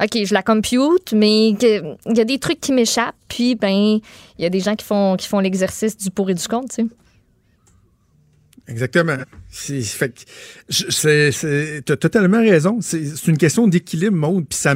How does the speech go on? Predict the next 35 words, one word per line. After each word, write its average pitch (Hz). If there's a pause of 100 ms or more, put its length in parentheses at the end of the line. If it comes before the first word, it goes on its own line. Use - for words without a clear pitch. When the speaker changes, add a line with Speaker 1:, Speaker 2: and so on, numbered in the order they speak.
(100)
Speaker 2:
ça 139
me 143 (120)
heurte 247
un 117
peu. 175 (800)
Je, -
je 110
le 170
répète, 240
là, 269
j-, 156
j'aime 180
beaucoup 277
Jean-François 180
Dumas, 160
mais 165 (260)
c'est -
quoi, 339
là, 196
cette 147
fixation 175
nouvelle-là 156
de 151
dénoncer 151
l'opinion ? 156 (600)
Tu -
sais, -
ben, 220
en -
plus, 226
vous 160
écoutez 247
une 220
radio, 156
là, 190